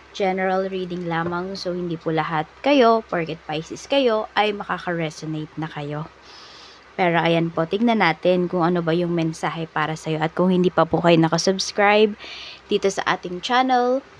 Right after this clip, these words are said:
please subscribe na po kayo and palike na din po ng ating video. At sa mga nais pong mag-avail ng ating private readings,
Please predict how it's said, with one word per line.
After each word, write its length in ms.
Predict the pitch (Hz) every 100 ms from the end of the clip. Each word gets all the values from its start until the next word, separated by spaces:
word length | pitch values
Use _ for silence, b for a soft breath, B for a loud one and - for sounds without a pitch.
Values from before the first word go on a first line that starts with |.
| - - - -
please 240 | 190 190
subscribe 560 | 185 175 - 180 170 170
na 80 | 165
po 240 | - -
kayo 320 | 247 220 208 B B B B -
and 240 | 185 180
palike 400 | 175 180 170 170
na 80 | 170
din 240 | 165 160 165
po 160 | 160
ng 160 | 160 165
ating 400 | 160 160 160 160
video. 480 | 165 156 156 151 -
At 160 | 180
sa 160 | - 196
mga 240 | 190 190
nais 240 | 156 165 -
pong 160 | 185
mag-avail 720 | 170 170 208 202 196 202 202
ng 80 | 196
ating 320 | 180 175 180
private 560 | 170 208 220 208 214 -
readings, 720 | 190 180 175 180 180 190 -